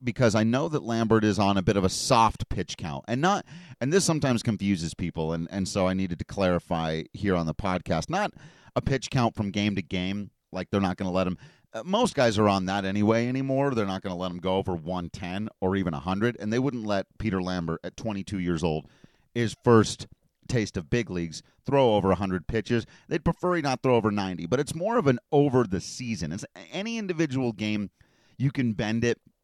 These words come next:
a little bit one way over or, or the other.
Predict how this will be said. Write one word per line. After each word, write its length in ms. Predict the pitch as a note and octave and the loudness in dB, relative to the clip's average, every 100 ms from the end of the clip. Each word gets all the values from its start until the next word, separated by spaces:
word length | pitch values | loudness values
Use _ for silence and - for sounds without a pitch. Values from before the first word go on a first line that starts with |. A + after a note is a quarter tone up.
| _ _ _ _ _ - | _ _ _ _ _ -6
a 60 | |
little 300 | G#2+ A#2 A#2 | -2 0 0
bit 300 | G#2+ A#2+ A#2 - _ _ _ | 0 -2 -4 -6 _ _ _
one 400 | A2 A2+ A2 A2+ | -4 0 0 2
way 240 | A2+ G#2+ G#2 | 0 2 2
over 460 | G2+ G2 G2 G2 - - | 0 0 0 0 -4 -4
or, 120 | G#2+ | -2
or 220 | F#2 A2+ | 2 2
the 180 | G2+ G#2 | 2 0
other. 320 | F#2 G#2 A2 | 2 4 2